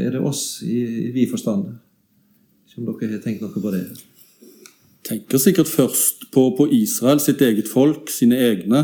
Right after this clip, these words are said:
Speaker 2: eh, nettopp ut ifra Jesajas framtidsvisjon også. Og ikke minst også at vi må huske at vi er kanskje ikke vant med å tenke på at handikappede eller vann-,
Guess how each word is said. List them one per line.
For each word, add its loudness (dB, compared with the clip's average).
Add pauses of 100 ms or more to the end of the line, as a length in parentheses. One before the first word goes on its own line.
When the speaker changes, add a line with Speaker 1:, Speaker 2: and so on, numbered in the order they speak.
(500)
Speaker 2:
eh, -4 (400)
nettopp 0
ut 4
ifra 0
Jesajas 0 (300)
framtidsvisjon 0
også. 2 (720)
Og 2
ikke 4
minst 2
også 4
at -10 (280)
vi 4
må 6
huske 2
at -2 (240)
vi 4
er 2
kanskje 0
ikke 4
vant 2
med 2
å -12
tenke 0
på 0
at -4 (500)
handikappede 2
eller 2
vann-, 4